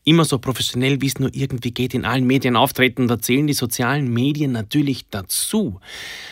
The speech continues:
Aber die Gefahr, die Gefahr, die hier liegt, ist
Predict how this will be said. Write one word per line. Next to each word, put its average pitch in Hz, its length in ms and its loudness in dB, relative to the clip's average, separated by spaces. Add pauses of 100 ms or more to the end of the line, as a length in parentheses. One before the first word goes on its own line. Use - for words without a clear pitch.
(220)
Aber 180 340 4
die 160 320 -2
Gefahr, 185 880 4 (1500)
die - 140 -8
Gefahr, 175 760 0 (100)
die 143 120 -4
hier 139 240 2
liegt, 131 500 -4 (1700)
ist - 340 0